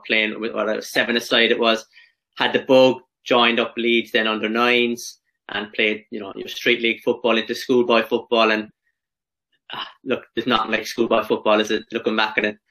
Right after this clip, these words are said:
lobbing, lobbing the keeper every week, you know, for about forty yards. They couldn't reach the crossbar, so it was great. I scored plenty of goals.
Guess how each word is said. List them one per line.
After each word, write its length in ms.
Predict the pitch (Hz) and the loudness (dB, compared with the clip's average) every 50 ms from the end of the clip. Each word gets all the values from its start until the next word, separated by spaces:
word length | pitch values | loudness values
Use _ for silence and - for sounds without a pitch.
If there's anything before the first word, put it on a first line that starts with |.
| - - _ - | -20 -18 _ 0
lobbing, 400 | 123 120 123 120 123 117 117 - - _ _ - | 2 4 4 4 4 2 0 -4 -10 _ _ -2
lobbing 300 | 127 127 127 127 123 120 | 2 4 4 4 4 2
the 60 | 135 | 2
keeper 340 | 131 - 135 127 127 - 131 | 2 4 2 2 4 2 0
every 220 | 120 - 135 120 | 2 4 4 4
week, 300 | 117 127 127 - - - | 4 4 4 2 2 0
you 80 | - 123 | -2 0
know, 160 | 120 120 117 117 | 2 2 0 -2
for 100 | - 123 | -4 -2
about 220 | 113 123 123 - | 0 0 0 2
forty 320 | - 127 120 120 - 139 | 2 2 2 2 0 0
yards. 460 | 123 120 123 123 131 131 123 - - - _ _ | 2 2 4 4 2 0 -2 -4 -10 -20 _ _
They 80 | - 135 | -6 -6
couldn't 240 | - - 139 127 127 | -4 -2 -2 -2 0
reach 220 | 127 131 123 - | 0 -2 -2 -2
the 60 | - | -6
crossbar, 500 | - 143 135 135 131 - - 131 131 131 | -2 0 0 0 0 -2 -4 -2 -2 -2
so 320 | - - 135 127 123 120 - _ - _ - | -2 -4 -6 -6 -6 -8 -12 _ -20 _ -8
it 60 | - | -4
was 140 | 127 123 120 | -4 -4 0
great. 260 | - 139 127 120 113 | 2 4 4 4 2
I 40 | 110 | 2
scored 260 | - - 120 113 - | -2 -4 -6 -6 -2
plenty 340 | - 127 117 113 - 113 110 | -2 -4 -2 -2 -2 -2 -2
of 60 | 110 | -2
goals. 400 | 117 110 101 - - - - _ | -2 -6 -8 -10 -18 -20 -20 _